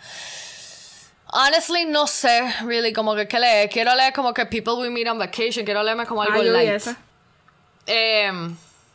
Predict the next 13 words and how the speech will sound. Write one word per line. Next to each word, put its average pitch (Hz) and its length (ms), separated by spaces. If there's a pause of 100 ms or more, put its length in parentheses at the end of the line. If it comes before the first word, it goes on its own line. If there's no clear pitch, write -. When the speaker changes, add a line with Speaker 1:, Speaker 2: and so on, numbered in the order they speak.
(420)
Speaker 1:
o, 233 440
por 226 120
ejemplo, 233 280 (200)
me 214 160
compré 220 580
los 233 160
otros 226 180
días 226 140
The 214 100
Great 202 240
Gatsby, 233 840
Mexican 196 540
Go-, 214 260